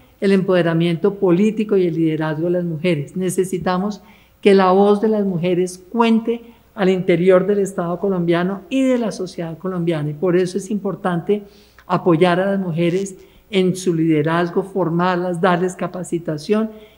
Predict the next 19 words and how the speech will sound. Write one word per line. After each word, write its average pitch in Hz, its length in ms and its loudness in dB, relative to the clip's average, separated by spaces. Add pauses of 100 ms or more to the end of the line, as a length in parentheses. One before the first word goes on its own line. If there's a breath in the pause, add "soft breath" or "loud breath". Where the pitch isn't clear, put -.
(140)
y 180 100 4
estamos 180 440 2
ahora 208 380 2
a 208 180 -2
puertas 220 560 2 (340 loud breath)
de 190 80 4
la 180 80 6
elección 165 460 2
del 190 120 2
año 190 200 0
entrante 190 480 -2
para 196 200 0
el 175 120 -2
Congreso 165 440 0
de 196 100 -4
la 185 60 -4
República. 175 540 0
Esperamos 175 580 -4
tener 180 320 -2